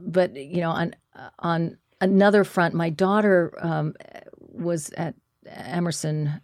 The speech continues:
College, and she was covering for her school the election, and they gained access to Hillary Clinton's headquarters that night. And so she was all excited and, you know, she was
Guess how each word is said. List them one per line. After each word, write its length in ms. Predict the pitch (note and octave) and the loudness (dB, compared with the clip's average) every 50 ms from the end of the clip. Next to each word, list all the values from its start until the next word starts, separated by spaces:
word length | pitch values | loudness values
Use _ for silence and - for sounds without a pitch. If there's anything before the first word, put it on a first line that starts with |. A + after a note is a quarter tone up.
| _ - | _ -12
College, 680 | - - D#3 D3+ D3 D3 C#3+ C#3+ C#3+ - - - - _ - | -6 -4 -2 0 0 0 -2 -2 -6 -10 -12 -16 -16 _ -6
and 460 | D#3+ D#3+ D3+ D3 D3 D3 D3 - - | -4 -2 0 0 0 0 -2 -4 -6
she 480 | - - - - F3+ F3 E3+ E3+ E3+ E3+ | -8 -10 -6 -4 -2 0 0 0 0 0
was 420 | F3 E3+ E3 D#3+ D#3 D#3 D3+ - | -2 -2 -2 -2 -2 -2 -4 -6
covering 800 | - - - - G3 G3 F3+ F#3 F3 E3+ D#3+ D#3 D#3 D3+ D3+ D3 | -10 -8 -4 -2 -2 0 0 0 -2 0 -2 -2 -2 -2 -4 -6
for 300 | - - - D#3+ D#3 C#3 | -8 -8 -6 -4 -4 -2
her 120 | D3 D3 | -4 -4
school 640 | D3 - - - F#3+ F#3 F3+ E3 D3 C#3+ D3 C#3+ D3 _ _ _ _ _ _ _ _ _ | -6 -8 -6 -4 0 0 2 2 2 0 0 -2 -4 _ _ _ _ _ _ _ _ _
the 200 | - D#3 E3 E3 | -4 0 0 0
election, 580 | D#3+ D#3 D#3 E3 E3+ F#3 - - D#3 C#3 C#3 C#3+ | 0 0 0 0 0 0 -2 -2 -2 -2 -2 -2
and 340 | - - D3 D3 D3 D3+ D3 | -2 -2 0 0 0 0 0
they 280 | D3+ D#3+ D#3+ D#3+ D#3+ | 0 0 0 0 -2
gained 340 | D#3+ D#3+ D#3+ D#3 D3+ D3+ C#3+ | -2 -2 -2 -2 0 -2 -2
access 540 | - - D3+ D#3 D3+ - - D#3 C#3+ D3 - | -2 -4 -4 -6 -6 -4 -4 -4 -4 -4 -6
to 120 | - D#3+ | -6 -4
Hillary 240 | C#3+ C#3+ D#3+ D#3 D3+ D3 | -4 -2 -2 -4 -6 -6
Clinton's 640 | - - E3 - - D3+ D3 C#3 C#3+ - - - _ | -6 -6 -6 -2 -2 -2 -2 -2 -4 -10 -14 -14 _
headquarters 640 | - D3+ D#3 D3 - D#3 D#3 D3+ E3 F#3+ G#3 - - | -4 -4 -4 -4 -4 -4 -4 -2 -2 -4 -4 -6 -6
that 240 | - D#3+ D3+ - | -6 -6 -4 -2
night. 300 | D3+ C#3+ C#3+ D3 E3+ - _ _ _ _ _ _ _ _ _ - | -2 -2 -2 -2 -4 -6 _ _ _ _ _ _ _ _ _ -2
And 480 | E3+ E3+ E3 D#3+ D#3+ D#3+ D#3 D#3+ - | 0 2 2 2 2 0 -2 -2 -4
so 160 | - - F#3 E3+ | -4 -2 -2 -2
she 220 | D#3 - G3 G3+ | -2 0 0 2
was 140 | F#3 E3+ E3 | 2 2 2
all 180 | F3 F3 F#3 F#3 | 2 2 2 2
excited 560 | F3+ - - - D#3 D3+ D#3 D3+ D#3 D3+ D3+ | 0 -2 -2 -2 0 0 2 2 0 0 0
and, 220 | D3+ D3+ D#3 D#3+ | -2 -2 -2 -4
you 100 | D#3+ D#3 | -4 -2
know, 160 | D3+ D3 D3 D3+ | -2 -2 -2 -4
she 200 | - - - E3 | -4 -4 -4 -2
was 340 | D#3+ D#3+ D3+ - - - | -2 -2 -4 -6 -10 -12